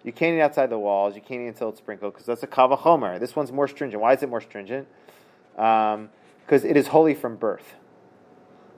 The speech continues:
A Bechor, it, you, you don't make it holy. You don't sanctify. It's already holy from birth. So a Bechor is a firstborn. So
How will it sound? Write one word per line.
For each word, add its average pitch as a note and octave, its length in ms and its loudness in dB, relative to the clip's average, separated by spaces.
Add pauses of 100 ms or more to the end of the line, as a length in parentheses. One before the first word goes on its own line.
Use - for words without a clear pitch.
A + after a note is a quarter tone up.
A A2+ 100 4
Bechor, C#3+ 720 8
it, C3+ 140 -6
you, C#3 220 -8
you F3 160 -4
don't G3 160 6
make C3+ 180 -2
it A2+ 60 -4
holy. G#2+ 200 -4
You C3+ 80 -2
don't D#3 160 -4
sanctify. G#2+ 420 -6
It's G#2 140 -6
already D3+ 260 2
holy D3 320 0
from G2+ 240 -12
birth. - 440 -4 (960)
So A2+ 180 0
a G#2+ 40 2
Bechor D3+ 360 6
is A#2+ 80 0
a A#2+ 60 -4
firstborn. C#3 520 -2 (480)
So A#2+ 160 0